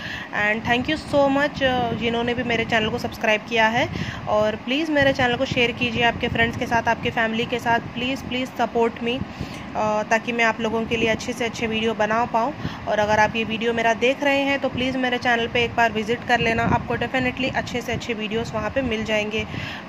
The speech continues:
इंटरेस्टिंग रिव्यूज़ के साथ and इंटरेस्टिंग प्रोडक्ट्स के साथ। तो before sharing my experience, uh, I want to, you know, give you the knowledge about the ingredients, uh, which I have already mentioned in the previous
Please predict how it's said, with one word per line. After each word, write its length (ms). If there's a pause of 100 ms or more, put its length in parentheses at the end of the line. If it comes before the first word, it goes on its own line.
इंटरेस्टिंग 580
रिव्यूज़ 380
के 80
साथ 180
and 160
इंटरेस्टिंग 480
प्रोडक्ट्स 380
के 100
साथ। 160 (640)
तो 240 (1120)
before 280
sharing 500
my 140
experience, 840
uh, 300
I 120 (140)
want 260
to, 140
you 160
know, 100 (460)
give 160
you 100
the 160
knowledge 340
about 240
the 60
ingredients, 720
uh, 220
which 140
I 120
have 100
already 340
mentioned 340
in 60
the 140
previous 320